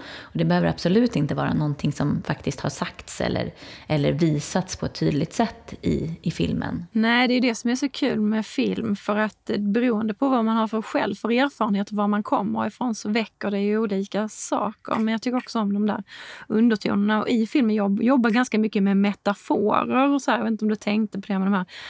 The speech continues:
Speaker 1: Mm.
Speaker 2: svanarna som dyker ner i,
Speaker 1: Mm.
Speaker 2: i vattnet och, och vallmon, den här röda vallmon med sin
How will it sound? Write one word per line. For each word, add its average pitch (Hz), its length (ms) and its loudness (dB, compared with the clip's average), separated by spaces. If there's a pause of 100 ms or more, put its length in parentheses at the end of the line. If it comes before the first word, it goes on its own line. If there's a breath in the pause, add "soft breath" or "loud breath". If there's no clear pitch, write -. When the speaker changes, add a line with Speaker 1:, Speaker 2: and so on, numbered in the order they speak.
(100 loud breath)
Speaker 1:
Mm. 185 60 0
Speaker 2:
svanarna 202 760 4
som 202 220 2
dyker 196 500 2
ner 185 360 2
i, 185 200 0
Speaker 1:
Mm. 170 100 2
Speaker 2:
i 185 200 0
vattnet 190 640 -2
och, 190 320 -2
och 196 240 -2
vallmon, 208 760 4
den 196 120 2
här 196 140 2
röda 202 340 4
vallmon 202 580 4
med 190 140 0
sin 196 200 2